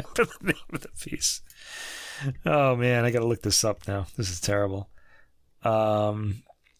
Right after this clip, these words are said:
anyway, it, it, it was a, it was a song cycle. Man, this is the worst. I, getting, getting, getting middle-aged is terrible.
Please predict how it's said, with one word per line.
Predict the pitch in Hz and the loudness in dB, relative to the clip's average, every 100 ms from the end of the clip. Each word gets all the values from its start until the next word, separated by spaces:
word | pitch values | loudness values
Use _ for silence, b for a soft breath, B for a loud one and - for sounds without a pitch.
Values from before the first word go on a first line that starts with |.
| _ _ _ _ _ _ _ | _ _ _ _ _ _ _
anyway, | 175 180 120 98 - _ _ _ _ _ - | 4 4 4 0 -4 _ _ _ _ _ -10
it, | - - - | -6 -6 -10
it, | - - 165 | -4 2 4
it | 170 | 6
was | 151 | 6
a, | 151 151 | 6 4
it | |
was | 147 143 | 4 6
a | |
song | 139 - 160 160 165 | 6 6 6 6 6
cycle. | - 120 107 104 104 - | 4 4 2 2 0 -2
Man, | 101 101 | -4 -2
this | 120 | 0
is | 131 | 0
the | 87 | 0
worst. | 85 92 92 - - 123 | -2 -4 -2 -2 -2 -6
I, | 104 - - - B B B B B B _ _ - 127 | -8 -8 -18 -20 B B B B B B _ _ -16 -4
getting, | - 98 107 107 | -2 0 -2 -2
getting, | 110 120 110 104 117 | 0 2 2 -2 0
getting | 143 143 139 | 2 4 4
middle-aged | 135 127 120 104 95 | 4 4 4 2 2
is | - | 2
terrible. | 117 107 101 104 | 4 2 2 -2